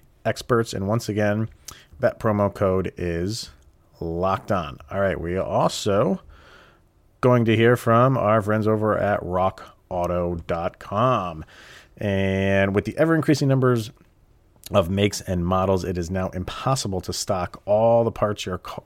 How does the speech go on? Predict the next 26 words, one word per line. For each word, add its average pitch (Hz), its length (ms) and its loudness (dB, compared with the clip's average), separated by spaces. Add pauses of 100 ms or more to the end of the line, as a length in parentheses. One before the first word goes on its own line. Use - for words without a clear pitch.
your 87 300 -6 (600)
parts 135 340 2
your, 107 320 0 (220)
you 104 220 -2
need, 120 480 4
excuse 151 460 -2
me, 104 220 0 (140)
in 139 380 2 (340)
a 117 120 0
traditional 95 500 -2
chain 80 240 -8
storefront. 131 500 -4
So 90 120 -6
why 104 240 -2
endure 107 300 -2
often 95 260 -4
pointless 160 540 -2
and 98 160 -8
seemingly 139 520 -2
intimidating 117 640 0
questioning 95 720 -4 (580)
and 80 300 -4
wait 110 360 2
while 87 200 -6
the 85 80 -6
counterman 120 480 0